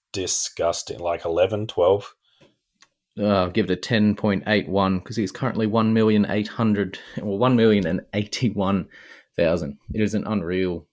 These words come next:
Speaker 2: price size. And a hundred forty-six break even could go, could still go to one point one
Speaker 1: Oh,
Speaker 2: mil.
Speaker 1: mate,
Speaker 2: Who
Speaker 1: he
Speaker 2: knows?
Speaker 1: dropped to one eighty earlier in the year. It wouldn't be the first time he surpassed that.
Speaker 2: No, but just, like, the, everything he's doing out there, like,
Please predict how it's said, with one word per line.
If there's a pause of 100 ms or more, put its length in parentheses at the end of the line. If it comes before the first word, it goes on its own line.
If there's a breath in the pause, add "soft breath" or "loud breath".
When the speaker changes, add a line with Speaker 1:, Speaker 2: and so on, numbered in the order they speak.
(160)
Speaker 2:
price
size.
And
a
hundred
forty-six
break
even
could
go, (160)
could (140)
still
go
to
one
point
one
Speaker 1:
Oh,
Speaker 2:
mil.
Speaker 1:
mate,
Speaker 2:
Who
Speaker 1:
he
Speaker 2:
knows?
Speaker 1:
dropped
to
one
eighty
earlier
in
the
year.
It
wouldn't
be
the
first
time
he
surpassed
that. (760 soft breath)
Speaker 2:
No, (180)
but
just,
like,
the,
everything
he's
doing
out
there,
like,